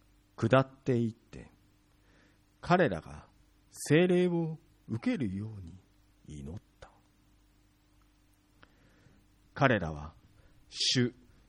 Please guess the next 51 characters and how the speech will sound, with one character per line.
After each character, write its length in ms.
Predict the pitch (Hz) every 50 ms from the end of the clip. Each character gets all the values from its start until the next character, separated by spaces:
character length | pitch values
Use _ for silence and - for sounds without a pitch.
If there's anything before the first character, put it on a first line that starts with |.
| _ - -
イ 140 | 113 127 170
エ 60 | 202
ス 180 | 190 - - 139
の 120 | 123 110
名 160 | 101 95 104
に 100 | 117 120
よ 100 | 113 101
っ 20 | -
て 340 | - - - 92 90 101 - _ _ _ _ _ _ _ _ - - _ -
バ 140 | - 139 143
プ 100 | - -
テ 140 | - 233
ス 160 | 226 - - 135
マ 120 | 110 -
を 200 | 139 123 123 - _ _ _ _ _ _ _ _ - 202
受 200 | 208 220 - 160
け 60 | -
て 100 | - 92
い 140 | 82 160 151
た 140 | - 92
だ 140 | 82 80 80
け 120 | - - -
で、 220 | - - - - _ _ _ _ _ _ _ _ _ _ _ _ _ _ _ _ _ _ _ _ _ _ _ _ _ _
聖 420 | - - - - 110 101 95 92
霊 200 | 98 98 92 92
は 180 | 92 92 92 92
ま 140 | 95 98
だ 220 | - - - - - _ _ _ _ - - - _ _ _ _ _ _ -
彼 280 | - 143 143 143 131
ら 120 | 113 104 92
の 140 | 87 85 85
う 80 | 98
ち 160 | - - 117
の 240 | 101 95 95 95 92 _ _ _ _ _ _ _ _ _
誰 260 | - 101 104 120 139 143
に 120 | 160 175
も 260 | 175 165 160 160 160 160 160 - - - _
下 220 | - 113 131 139
っ 40 | 139
て 380 | - - - 131 131 127 113 - _ -
い 80 | 101 87
な 120 | 110 147
か 140 | - 156 127
っ 40 | - _ -
た 100 | - -
か 160 | - - 151
ら 120 | - 120 -
で 180 | - - - -
あ 60 | -
っ 20 | - _ _ -
た。 120 | - -